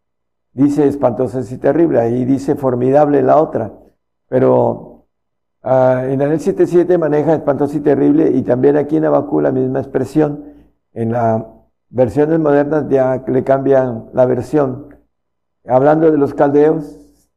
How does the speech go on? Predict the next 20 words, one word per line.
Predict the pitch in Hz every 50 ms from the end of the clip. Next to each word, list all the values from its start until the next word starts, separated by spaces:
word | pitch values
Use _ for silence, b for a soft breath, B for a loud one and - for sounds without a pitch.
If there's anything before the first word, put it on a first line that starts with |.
| _ _
dice | - 147 143 147 165 143
que | - 139 131
"obra | 131 139 143 143 -
será | 139 135 131 131
hecha | 131 - 151
en | 135 127
vuestros | 131 123 - - 127 120
días", | 147 170 170 151 - - -
que | - 113 113
no | 120 123 123 123 120 117 - - _ _ _ _ _ _ -
la | 120 123 123 -
creen. | - 170 160 147 135 131 131 - - - - _ _ _ _ _ _ _ _ _ _ _ _
Dice | - 117 113 101 131 127
que | - 127
"aunque | 123 110 127 120
se | 101 117 117
contare, | - 123 120 127 147 139 131
no | 127 131 127
la | 127 123 123
creerán". | 127 123 123 131 143 147 135 - - -